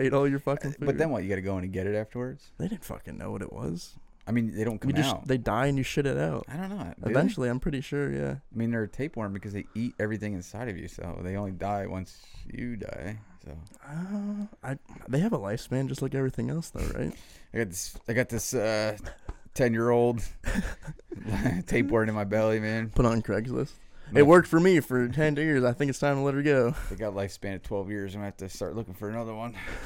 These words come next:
Speaker 2: <laughs>
Speaker 1: But going back to parenting, in school, did you ever have anything called a smensel?
Speaker 2: Oh,
Speaker 1: Or
Speaker 2: yeah.
Speaker 1: smelly markers?
Speaker 2: Yeah, dude.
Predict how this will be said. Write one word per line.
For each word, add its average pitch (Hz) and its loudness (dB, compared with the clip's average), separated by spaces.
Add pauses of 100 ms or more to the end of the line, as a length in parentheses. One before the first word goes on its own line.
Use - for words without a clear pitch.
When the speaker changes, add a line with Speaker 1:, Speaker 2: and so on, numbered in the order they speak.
(1160)
Speaker 2:
<laughs> 320 0 (1300)
Speaker 1:
But 135 2
going 156 6
back 160 4
to - -6
parenting, 117 0 (680)
in 143 2
school, 123 -2 (180)
did 127 0
you 156 10 (560)
ever 127 6
have 123 4
anything 120 2
called 113 -2
a - -8
smensel? 156 -4 (1200)
Speaker 2:
Oh, 117 8
Speaker 1:
Or 113 8
Speaker 2:
yeah. - 0
Speaker 1:
smelly 110 2
markers? 156 0
Speaker 2:
Yeah, 92 -4
dude. 80 -12